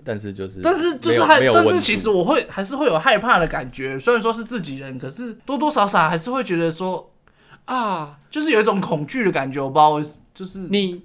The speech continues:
Speaker 3: 你，你奶奶过-，是奶奶吗？
Speaker 2: 哎，奶奶。
Speaker 3: 奶奶过世的时候，你，你有没有去拔钉？
Speaker 2: 没有，没有。
Speaker 3: 好像说什么长孙会有一个属于长孙的仪式。
Speaker 2: 哦，但是我是二孙。
Speaker 3: 你是二孙哦。
Speaker 2: 但因为那时候，哦，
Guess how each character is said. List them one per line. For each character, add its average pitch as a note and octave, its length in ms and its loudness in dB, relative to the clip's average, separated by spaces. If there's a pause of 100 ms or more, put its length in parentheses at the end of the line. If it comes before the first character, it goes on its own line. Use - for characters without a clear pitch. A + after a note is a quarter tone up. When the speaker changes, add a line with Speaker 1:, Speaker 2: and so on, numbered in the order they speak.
Speaker 3:
你， F3+ 260 -6 (260)
你 F3+ 140 -4
奶 A3 200 0
奶 E3 200 -2
过-， F3 420 -2
是 F3+ 220 -12
奶 C3+ 180 -8
奶 B2+ 180 -12
吗？ B2+ 200 -16
Speaker 2:
哎， D3 180 4
奶 C3 120 -2
奶。 B2+ 60 -4
Speaker 3:
奶 D#3+ 120 0
奶 G#3 120 0
过 A3 200 2
世 G#3 180 2
的 F3+ 80 2
时 D#3+ 80 -4
候， E3+ 120 2
你， D#3 200 -6
你 C#3+ 160 -10
有 E3+ 140 -4
没 D3+ 100 -6
有 D3 200 -2
去 C#3 680 -10
拔 C3 240 -2 (140)
钉？ C3+ 340 -4 (460)
Speaker 2:
没 C#3 160 0
有， B2+ 260 -2
没 G1+ 60 -18
有。 G1+ 60 -18 (280)
Speaker 3:
好 - 140 -8
像 C#4 180 0
说 D4+ 180 4
什 C#4 120 2
么 F#3+ 120 2
长 C#3+ 300 -4
孙 G3 320 -2
会 G#3 200 2
有 D3+ 100 2
一 C#3+ 60 -4
个 C#3 220 -4 (220)
属 C#3+ 320 -8
于 D3+ 40 -10
长 D3 260 -10
孙 D#3+ 300 -8
的 D3+ 100 -6
仪 B2 120 -12
式。 - 40 -14
Speaker 2:
哦， F3 220 8
但 A#3 100 6
是 A#3+ 100 0
我 E3+ 160 2
是 F3 360 -2
二 F3+ 180 2
孙。 C3+ 380 -6
Speaker 3:
你 D#3+ 120 -4
是 G#3+ 120 -2
二 G3+ 180 4
孙 C#3+ 320 -4
哦。 C3 100 -6
Speaker 2:
但 B3 160 6
因 C4+ 60 4
为 C4 80 4
那 B3+ 160 6
时 G3 80 2
候， G#3 240 6 (120)
哦， D3+ 200 0